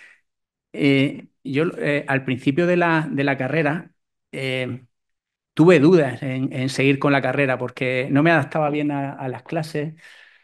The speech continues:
eh, no tomaba bien apuntes, no, no entendía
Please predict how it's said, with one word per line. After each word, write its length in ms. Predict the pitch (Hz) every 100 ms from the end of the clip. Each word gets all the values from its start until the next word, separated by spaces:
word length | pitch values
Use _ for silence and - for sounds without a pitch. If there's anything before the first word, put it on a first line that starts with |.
| _ -
eh, 380 | 131 131 131 131
no 120 | 139
tomaba 300 | 143 147 143
bien 180 | 147 139
apuntes, 580 | 123 147 160 156 147 143
no, 240 | 143 139
no 100 | 143
entendía 800 | 160 151 147 165 143 120 120